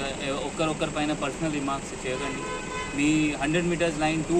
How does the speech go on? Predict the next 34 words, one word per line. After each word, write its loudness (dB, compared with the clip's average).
హండ్రెడ్ 0
మీటర్స్ -2
లైన్కి 2
మీరు -2
you 2
have 0
to -2
follow, 4
మీరు 0
ఫాలో 4
చేయాలి. 2
హండ్రెడ్ 2
మీటర్స్ 2
లైన్ 2
అంటే 0
just -6
ఓటర్ 0
పంప్ 0
పోవాలి, 2
అనవసరంగా -2
ఎవరైనా -2
పోవడానికి -2
లేదు. -4
టూ 4
హండ్రెడ్ 0
మీటర్స్ 0
లైన్లో 0
వెహికల్స్ 4
ముందు 4
పోవడానికి 2
లేదు. -2
ఎలక్షన్ 0
బూత్ 2
ఒక్కటి 2